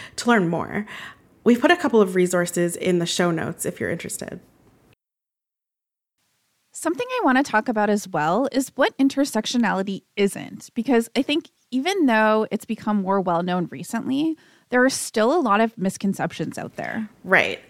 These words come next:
Speaker 1: There are a couple of things I want to bring up here.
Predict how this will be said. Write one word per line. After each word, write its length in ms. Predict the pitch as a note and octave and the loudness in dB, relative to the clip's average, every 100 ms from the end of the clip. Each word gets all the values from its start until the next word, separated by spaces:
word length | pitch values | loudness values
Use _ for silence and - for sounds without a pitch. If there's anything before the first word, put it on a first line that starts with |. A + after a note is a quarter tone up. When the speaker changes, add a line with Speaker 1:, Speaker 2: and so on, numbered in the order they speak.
| - | -16
Speaker 1:
There 400 | - - A#3 D4 | -6 4 6 6
are 20 | |
a 60 | D#4+ | 4
couple 340 | A3+ G#3 F#3+ | 0 0 2
of 160 | G3 G3 | 0 0
things 480 | F3+ E3 E3+ F3 | -4 -2 0 -2
I 280 | - F3 E3+ | 0 0 0
want 240 | E3 E3 - | 0 -4 -4
to 80 | |
bring 200 | D#3+ D#3 | -6 -6
up 120 | - - | -8 -10
here. 280 | - - | -12 -12